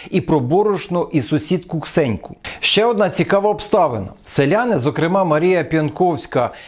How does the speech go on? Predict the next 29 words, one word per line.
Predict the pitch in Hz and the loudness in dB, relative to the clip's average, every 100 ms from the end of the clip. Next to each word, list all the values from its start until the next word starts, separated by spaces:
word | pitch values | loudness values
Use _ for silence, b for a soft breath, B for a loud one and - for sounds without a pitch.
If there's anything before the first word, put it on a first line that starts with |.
| B | B
Євдокія | 131 127 147 151 180 165 | -2 0 0 2 0 0
Каспрова | 170 165 151 - 131 127 | 0 0 0 -2 0 0
та | - | 0
інші, | 143 202 247 - 110 B B - | 0 0 -2 -4 -8 B B -2
чули | 196 233 | 0 2
того | 220 185 180 151 | 2 2 2 2
вечора, | 160 233 233 151 143 | 0 0 0 0 0
як | 139 | 0
біля | 135 160 151 | 0 2 2
річки | 214 208 170 | 0 -2 -4
хтось | - 165 131 | -2 -2 -2
двічі | 113 185 220 220 | 0 -2 -2 -4
пронизливо | - 151 175 185 185 160 143 | -2 0 0 0 0 0 0
закричав: | 135 110 139 135 202 143 | -2 -2 -2 0 0 0
«Гвалт, | 117 151 185 185 | 0 2 2 0
рятуйте!». | 175 175 202 151 - - _ _ B B | -4 0 0 0 -4 -14 _ _ B B
Свідки | - - 254 - | -4 0 0 0
твердили, | 196 175 240 190 147 131 | 0 2 2 2 0 -2
що | - 165 | -2 -2
то | 202 | 0
був | 196 233 135 | 2 2 2
жіночий | 165 190 220 202 | 2 2 2 0
голос. | 175 185 156 113 - _ _ B B | 0 2 0 -2 -10 _ _ B B
Ксенька, | - 196 247 247 | -4 0 0 0
в | 185 | -2
свою | - 180 175 | 0 0 2
чергу, | 185 156 120 117 | 0 0 0 -2
категорично | 135 156 151 170 226 226 220 | -2 0 0 2 0 -2 -2
заперечила, | 160 190 196 208 185 - 127 120 | -2 0 0 2 0 -2 -4 -4